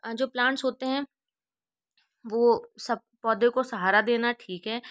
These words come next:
प्रोवाइड ह्यूमस, ह्यूमस प्रदान नहीं करते हैं। अ, प्लांट्स तो एन-, फ्रेश एयर आपको प्रोवाइड करते हैं, एक अच्छा एनवायरनमेंट प्रोवाइड करते हैं। ठीक है, ह्यूमिडिटी, ह्यूमस या घुटन, इस टाइप की चीज़ें प्लांट्स नहीं देते। अ, फूड को स्टोर करते हैं,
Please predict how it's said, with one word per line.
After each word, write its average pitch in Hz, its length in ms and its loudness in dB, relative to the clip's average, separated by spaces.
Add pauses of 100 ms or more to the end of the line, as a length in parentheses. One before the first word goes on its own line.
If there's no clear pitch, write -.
(300)
प्रोवाइड 233 360 4
ह्यूमस, 220 400 -4
ह्यूमस 294 280 0
प्रदान 202 340 -2
नहीं 185 200 -4
करते 220 320 -10
हैं। 254 280 -4
अ, 214 800 -10 (340)
प्लांट्स 247 400 -2
तो 247 280 0
एन-, 214 380 -6 (180)
फ्रेश 277 340 -4
एयर 240 200 -2
आपको 214 240 -6
प्रोवाइड 185 380 -8
करते 190 260 -14
हैं, 214 60 -8
एक 202 80 -14
अच्छा 208 260 -14
एनवायरनमेंट 190 420 -6
प्रोवाइड 180 320 -6
करते 175 260 -14
हैं। 220 120 -10
ठीक 262 140 -14
है, 262 120 0
ह्यूमिडिटी, 214 600 -6
ह्यूमस 208 520 -10
या 202 160 -8
घुटन, 208 480 -10 (360)
इस 240 120 -12
टाइप 240 200 -8
की 185 60 -12
चीज़ें 214 280 -8
प्लांट्स 180 360 -8
नहीं 160 160 -12
देते। 160 300 -18 (420)
अ, 185 160 -10
फूड 196 240 -16
को 190 120 -16
स्टोर 202 280 -14
करते 226 320 -8
हैं, 247 200 -6